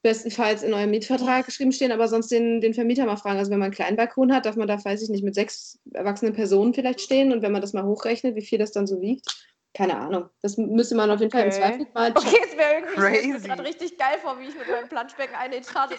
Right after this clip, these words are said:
Speaker 2: drüber sitze. <laughs>
Speaker 1: Ja,
Speaker 2: Hallo.
Speaker 1: unangenehm. Genau, aber wenn du, weiß ich nicht, zum Beispiel Leute einlädst, du und Felix und noch, äh, vier Nachbarn und noch Emma und keine Ahnung, dann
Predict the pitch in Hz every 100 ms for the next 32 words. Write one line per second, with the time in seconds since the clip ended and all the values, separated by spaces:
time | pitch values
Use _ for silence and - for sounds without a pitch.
0 | - 349 370 - 247 240 - 269 269 571
1 | 480 - - 453 359 - 640 466 415 622
2 | - - - - 240 220 254 320 311 254
3 | 233 233 220 240 262 _ _ _ - -
4 | - 285 277 269 247 262 269 247 359 311
5 | 247 - 262 233 240 226 302 - 104 240
6 | 277 269 262 - 262 240 285 262 254 -
7 | 220 220 233 - 214 226 220 - 233 226
8 | - 220 220 226 190 208 214 202 208 208
9 | - 214 208 196 202 214 202 196 247 240
10 | 226 226